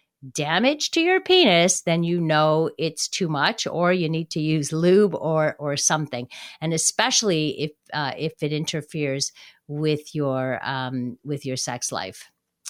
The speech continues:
Uh, "Why am I turned on by women's feet and women wearing ankle socks, nylons, and knee highs?"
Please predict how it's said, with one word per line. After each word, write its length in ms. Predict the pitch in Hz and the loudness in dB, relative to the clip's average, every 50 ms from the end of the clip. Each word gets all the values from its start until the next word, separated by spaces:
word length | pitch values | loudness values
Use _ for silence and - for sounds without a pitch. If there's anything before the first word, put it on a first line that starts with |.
| - - - - - - - - - - - - - - | -18 -18 -18 -20 -20 -20 -20 -20 -20 -20 -20 -16 -6 0
Uh, 160 | 180 190 202 | 4 4 6
"Why 300 | 202 226 247 269 311 359 | 6 6 6 6 6 6
am 180 | 392 370 330 285 | 6 6 6 6
I 160 | 247 233 233 | 6 4 4
turned 500 | 226 - - 233 247 254 254 262 262 208 | 2 0 0 2 2 4 4 4 4 4
on 720 | 190 170 165 156 151 151 160 185 214 247 254 - - 156 - | 4 4 4 4 2 2 2 0 0 -2 -4 -6 -8 -6 -4
by 220 | 180 180 180 175 | -2 0 0 0
women's 640 | 175 170 196 214 220 233 233 226 233 196 - - | 0 2 2 2 2 2 2 0 0 0 -2 -4
feet 640 | - - - - 277 294 240 180 190 214 - - - - 180 - | -6 -8 -4 -2 0 2 2 2 0 -2 -4 -8 -10 -10 -8 -4
and 320 | - 180 175 175 170 160 160 | -4 -2 -2 -2 -2 -2 0
women 400 | 190 202 208 220 226 220 214 196 | 0 0 2 0 0 -2 -2 0
wearing 420 | 180 180 180 175 180 185 180 180 - | 2 2 2 4 2 2 0 0 0
ankle 440 | - 170 208 214 220 214 - 220 208 | 0 2 2 2 0 -2 -4 -4 -2
socks, 520 | - - - 190 165 170 175 170 - - | -2 -2 0 2 2 2 2 0 -4 -6
nylons, 920 | 170 165 160 165 170 170 175 170 160 156 156 151 147 147 156 151 151 - _ _ - _ _ _ _ _ - | -4 -2 -2 0 0 0 0 -2 -2 -2 -2 -2 -4 -4 -4 -6 -8 -12 _ _ -20 _ _ _ _ _ -8
and 500 | 180 175 165 160 156 156 151 156 151 - - - | -4 -2 0 0 0 0 0 -2 -4 -4 -6 -6
knee 320 | 196 202 208 254 339 370 | -4 -2 0 2 4 4
highs?" 600 | 330 247 185 143 117 85 65 82 104 226 - - | 4 4 4 2 0 -2 -4 -6 -6 -6 -8 -8